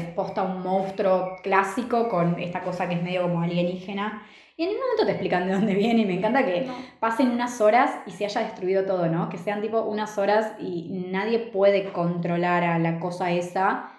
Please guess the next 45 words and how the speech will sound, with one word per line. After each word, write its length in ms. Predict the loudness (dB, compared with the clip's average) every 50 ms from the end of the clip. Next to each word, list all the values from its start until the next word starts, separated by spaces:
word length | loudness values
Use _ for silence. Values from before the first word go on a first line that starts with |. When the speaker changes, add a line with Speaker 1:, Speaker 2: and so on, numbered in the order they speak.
| -20 _ _ -16
Speaker 1:
y 80 | -6 0
todo 120 | 0 0 0
se 120 | 0 -4
va 80 | -4 -2
a 40 |
la 80 | -2 0
mierda. 580 | 0 0 -2 -2 -2 -2 -2 -2 -4 -6 -10 -10
Speaker 2:
Y 120 | -4 -4 -2
eso 80 | 0
Speaker 1:
Eh. 40 | 4
Speaker 2:
es 40 | 4
lo 80 | 4 4
que 60 | 4
tiene 160 | 0 -2 -2 -4
el 60 | -4
found 160 | -4 -6 -6
footage, 260 | -6 -8 -8 -8 -6
que 160 | -4 -2 -2 0
creo 180 | 0 0 -2 -2
que 240 | -4 -6 -6 -6 -4
lo 180 | -2 -2 0 0
que, 180 | -2 -4 -2 -2
o 80 | -4
sea, 360 | 0 2 4 4 4 2 0 -4
las 120 | -4 -4
películas 320 | -4 -4 -2 -2 -2 -2
de 60 | -2 -2
ciencia 140 | -4 -4 -4
ficción 260 | -8 -6 -4 -4 -4
que 140 | -2 -2 -2
no 200 | -2 -2 -2 -4
son 260 | -4 -6 -6 -6 -6
found 220 | -6 -6 -6 -6 -4
footage 420 | -4 -6 -4 -4 -6 -8 -10 -6 -4
tienen 300 | -4 -2 -2 -2 -2 -2
la 60 | -2
excusa 400 | -4 -4 -8 -8 -8 -2 0 0
de 80 | 0 2
poder 280 | 2 2 2 2 2
ponerte 380 | 0 0 0 0 0 -2 -2 -4
como 240 | -4 -4 -2 -2 -2
un 80 | -2 -2
investigador 560 | -2 -2 -4 -4 -4 -2 2 4 4 4 4
explicándote 640 | 2 -4 -6 -8 -6 -4 -2 -2 -2 -2 -2 -2 -2
todo. 420 | -2 0 0 0 0 -2 -4 -6